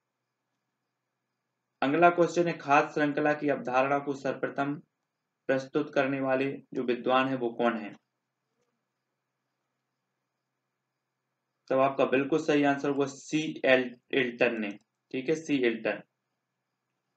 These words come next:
जीवमंडल में ऊर्जा का प्रवाह होता है, नाइंटी एट का आंसर।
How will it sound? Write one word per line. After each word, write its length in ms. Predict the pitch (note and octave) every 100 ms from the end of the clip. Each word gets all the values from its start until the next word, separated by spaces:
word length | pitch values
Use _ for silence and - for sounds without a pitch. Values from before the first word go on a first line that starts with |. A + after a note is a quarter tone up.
| _ _ _ _ _ _ _
जीवमंडल 540 | - C3+ D#3+ E3+ E3 E3+
में 100 | E3
ऊर्जा 320 | D3+ D3 D#3
का 120 | D#3
प्रवाह 400 | D3+ C3+ C3+ C#3
होता 340 | C3 A#2+ A#2 A2+
है, 220 | G#2 - _ _ -
नाइंटी 440 | A#2+ C3 C3+ C#3 B2+
एट 200 | C3+ C3
का 140 | - A#2+
आंसर। 380 | A#2 A2 A2